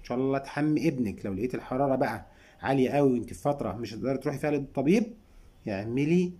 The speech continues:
حمي الطفل في مية فترة، قعديه في بانيو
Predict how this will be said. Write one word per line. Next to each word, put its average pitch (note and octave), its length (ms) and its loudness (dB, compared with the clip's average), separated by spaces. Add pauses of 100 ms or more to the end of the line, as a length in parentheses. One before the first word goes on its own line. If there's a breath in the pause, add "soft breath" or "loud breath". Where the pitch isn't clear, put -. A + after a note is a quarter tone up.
(160)
حمي D3 380 0
الطفل D#3+ 460 -2 (240)
في C3+ 120 0
مية C3 220 2
فترة، - 280 -8
قعديه A2 440 -2
في D3 120 -4
بانيو F3 360 4